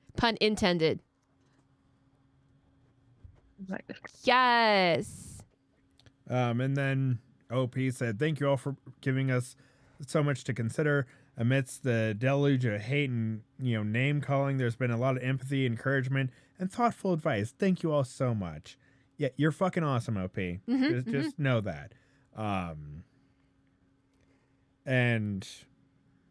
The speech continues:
Speaker 3: you know, yes, our, uh, marriage was very much to avoid the overwhelming, overwhelming stigma in our, you know, raised in faith that goes with staying single, we, wanting to be child free, being gay, et cetera.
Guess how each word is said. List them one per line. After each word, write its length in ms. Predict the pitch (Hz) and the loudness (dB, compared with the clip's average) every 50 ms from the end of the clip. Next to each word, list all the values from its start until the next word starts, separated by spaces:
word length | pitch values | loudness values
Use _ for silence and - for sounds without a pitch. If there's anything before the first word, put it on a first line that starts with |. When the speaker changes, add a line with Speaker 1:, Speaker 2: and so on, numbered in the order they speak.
| _ _ _ _ _ _ _ _ _ _ _ _ _ _ _ _ _ _ _ _ _ _ _ _ _ _ _ _ _ _ _ _ _ _ _ _ _ | _ _ _ _ _ _ _ _ _ _ _ _ _ _ _ _ _ _ _ _ _ _ _ _ _ _ _ _ _ _ _ _ _ _ _ _ _
Speaker 3:
you 120 | 117 113 | -6 -6
know, 200 | 104 101 101 95 - - _ _ _ | -4 -4 -6 -8 -12 -16 _ _ _
yes, 460 | - 110 127 147 170 185 - - - - | -2 0 2 4 4 2 0 -2 -10 -4
our, 380 | - 147 147 143 139 135 131 127 | 0 4 6 6 6 6 4 4
uh, 380 | 120 120 117 110 107 107 110 113 | 4 2 2 2 2 0 -2 -2
marriage 440 | 120 120 131 139 139 143 147 147 139 | 0 0 2 2 4 2 2 2 2
was 260 | 131 123 120 113 110 | 2 0 0 -2 -4
very 300 | 123 123 117 135 143 156 | -6 -2 0 2 2 2
much 260 | 151 147 143 135 - - | 2 0 -2 -2 -2 -2
to 140 | - 131 123 | 0 2 2
avoid 380 | 117 117 120 131 131 135 131 | 2 2 0 0 0 0 0
the 120 | 131 123 117 | -2 -2 0
overwhelming, 920 | 120 131 127 143 139 135 135 139 139 143 143 139 135 139 135 131 131 131 - _ _ _ | 0 0 0 2 0 2 2 2 0 -2 -2 -2 0 0 0 0 -2 -4 -8 _ _ _
overwhelming 540 | - 175 170 185 180 170 170 170 165 156 143 | 0 2 2 2 2 2 2 0 0 0 -2
stigma 580 | - - - 151 143 139 135 123 117 110 107 - _ _ _ _ _ _ _ _ _ _ | -4 -2 -2 -2 -2 0 2 2 2 2 0 -2 _ _ _ _ _ _ _ _ _ _
in 160 | 120 123 123 | 2 4 4
our, 340 | 123 120 113 110 110 113 117 _ _ _ | 4 4 4 2 2 -2 -4 _ _ _
you 140 | 156 131 127 | -6 -2 0
know, 80 | 117 110 | 0 0
raised 580 | 110 110 117 131 143 160 160 165 156 135 - | 0 2 2 4 4 4 2 2 0 -2 0
in 220 | 151 139 131 127 123 | 0 0 0 0 -2
faith 480 | - - - 147 139 120 117 113 - _ - _ _ _ | -2 -2 -2 0 2 2 0 0 -4 _ -20 _ _ _
that 140 | - 135 127 | -2 -2 0
goes 400 | 123 139 131 135 131 127 123 - | 2 2 2 4 2 2 0 0
with 100 | 123 117 | -4 -4
staying 480 | - - - - 123 117 120 120 120 120 | -4 -8 -4 0 2 2 2 2 2 0
single, 540 | - - 113 107 101 92 87 82 82 85 | -2 -4 -4 -4 -4 -4 -4 -6 -6 -8
we, 180 | 87 107 117 120 120 | -6 -6 -6 -6 -6
wanting 320 | 120 117 117 123 131 127 120 | -4 -2 -2 0 0 0 -2
to 60 | 120 | -2
be 180 | 117 123 117 113 | -2 -2 -2 -2
child 460 | 110 - - - 131 123 120 120 120 | -4 -6 -2 0 0 2 2 -2 -2
free, 220 | - 123 117 117 | -2 0 0 0
being 260 | 113 113 110 110 107 101 | 0 0 -2 -2 -2 -2
gay, 180 | 107 101 104 | -2 -4 -4
et 120 | 104 95 - | -4 -6 -6
cetera. 360 | - 107 98 90 98 95 | -4 -4 -4 -2 -4 -6